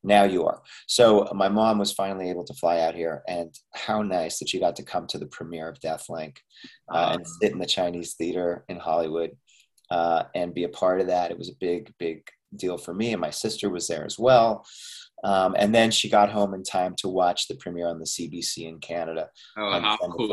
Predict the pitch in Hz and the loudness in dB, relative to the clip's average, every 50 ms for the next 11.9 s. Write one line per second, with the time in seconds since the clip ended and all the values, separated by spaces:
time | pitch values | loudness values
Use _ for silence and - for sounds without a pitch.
0 | 87 85 90 90 87 - _ - - 80 80 80 78 85 85 82 - - 107 101 | 2 2 0 -2 -6 -10 _ -8 -6 -6 -6 -4 -2 -2 0 0 0 -2 2 4
1 | 110 110 104 - 98 82 - - - _ - _ _ _ _ - - 104 101 92 | 4 4 6 4 2 2 2 -2 -10 _ -20 _ _ _ _ -12 -6 -2 0 0
2 | 95 95 - - _ _ _ _ _ - - - - - - - _ - 98 101 | 0 0 -2 -8 _ _ _ _ _ -20 -20 -20 -20 -20 -20 -18 _ 4 6 8
3 | 98 101 101 101 - 113 110 113 123 127 127 123 143 170 170 - - - 117 110 | 8 8 6 6 2 2 4 6 4 4 6 6 6 8 8 6 6 4 2 2
4 | 104 - 117 117 123 127 127 - - 123 123 - - 110 107 101 98 92 90 87 | 2 2 2 2 2 2 0 0 2 0 0 0 0 -4 -4 -4 -2 0 0 2
5 | 85 90 101 110 110 - - - 101 92 92 90 87 90 95 - - - - - | 2 2 0 0 -4 -10 -6 -2 0 0 0 -2 -4 -8 -12 -14 -12 -14 -14 -8
6 | - - 104 107 107 104 90 87 85 - - 85 82 85 92 - - - 87 87 | 0 0 2 2 4 6 6 6 6 4 0 0 0 0 -2 -4 -6 -8 -8 -8
7 | 90 90 87 85 87 85 85 87 85 - - - 87 85 87 82 80 82 - - | -6 -6 -4 -2 -2 -2 0 -2 -2 -4 -6 -6 -6 -4 -2 -4 -4 -4 -4 -8
8 | 80 82 82 76 - 85 85 82 - - 82 85 90 - - - - - - - | -8 -10 -8 -6 -4 -4 -4 -4 -4 -2 -2 -2 -2 -2 -8 -20 -20 -20 -20 -20
9 | _ _ _ _ - - 92 90 90 90 90 90 90 - - 92 92 90 90 87 | _ _ _ _ -2 2 4 4 4 4 2 2 -2 0 2 4 4 4 2 0
10 | - - 82 76 82 85 82 80 85 78 - 82 80 82 117 139 131 - - - | -2 -6 -6 -6 -2 -2 -2 -2 -4 -8 -8 -6 -2 -2 -2 -2 -2 -4 -8 -8
11 | 80 76 - - 76 73 76 78 78 76 - - - - 50 50 - | -8 -8 -8 -8 -6 -6 -6 -6 -6 -6 -4 -2 -2 0 -2 -2 -6